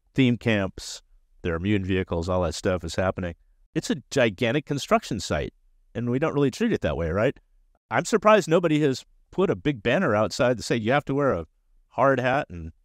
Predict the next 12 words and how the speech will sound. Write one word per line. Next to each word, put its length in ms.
steel-toed 640
shoes 320
the 80
whole 140
time 260
you're 120
inside 340
here 100
until 240
the 60
gate 220
opens. 380